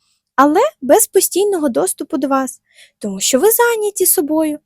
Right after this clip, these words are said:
вам пишуть. Якщо раніше ви одразу відповідали, зараз ви витримуєте певний час. Якщо вам телефонують, ви берете слухавку і кажете: "Привіт, я зараз дуже зайнята, м,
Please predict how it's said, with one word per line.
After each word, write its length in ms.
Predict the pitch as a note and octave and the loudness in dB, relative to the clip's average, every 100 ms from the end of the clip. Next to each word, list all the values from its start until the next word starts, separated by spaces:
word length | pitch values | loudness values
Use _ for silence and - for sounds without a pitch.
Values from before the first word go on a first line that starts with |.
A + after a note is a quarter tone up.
| - | -10
вам 280 | A3 D#4 G4 | -2 0 0
пишуть. 540 | G#4+ A4+ - F4 - _ - _ | 2 2 2 -4 -8 _ -20 _
Якщо 280 | C4+ C4 D#4 | -2 2 2
раніше 420 | D#4 D#4 E4 D#4+ | 2 2 0 0
ви 180 | C4 C#4 | 0 0
одразу 440 | - C#4 F4+ B4+ F#4 | 2 2 2 2 0
відповідали, 720 | C#4+ - A#3 G#3+ G#3 G#3 - | -2 -8 -10 -6 -6 -6 -2
зараз 400 | G#3+ D#4 G#4+ A#3+ | 2 4 2 0
ви 120 | B3 | 0
витримуєте 640 | C4+ - A#3+ D4+ C#4+ A#3+ | 0 0 0 2 2 0
певний 360 | A3 A#3+ C4 B3+ | -2 0 0 -2
час. 420 | - A3+ A3 - - | -4 -8 -10 -14 -4
Якщо 300 | A#3+ - E4 | -2 2 2
вам 160 | F4+ E4 | 2 2
телефонують, 840 | E4+ E4+ - E4 E4 A4 E4 A#3+ | 2 2 0 0 0 2 0 0
ви 140 | A#3+ | 0
берете 380 | A#3 B3 B3 B3 | 0 0 0 -2
слухавку 520 | - D4+ D#4+ D4+ - | -6 -4 -4 -4 -4
і 40 | B3 | -2
кажете: 460 | A#3 A#3+ A3+ - | 0 0 -2 -8
"Привіт, 420 | - - A3+ E4+ - - | -10 -6 -4 -4 -4 -4
я 100 | A3+ | -2
зараз 280 | A3+ A3+ | 0 -2
дуже 260 | - A3+ A3 | -2 -4 -2
зайнята, 460 | A3+ F#4 G#4+ E4+ - | -2 -2 -4 -8 -12
м, 920 | - - - _ _ _ - - | -16 -20 -20 _ _ _ -20 -16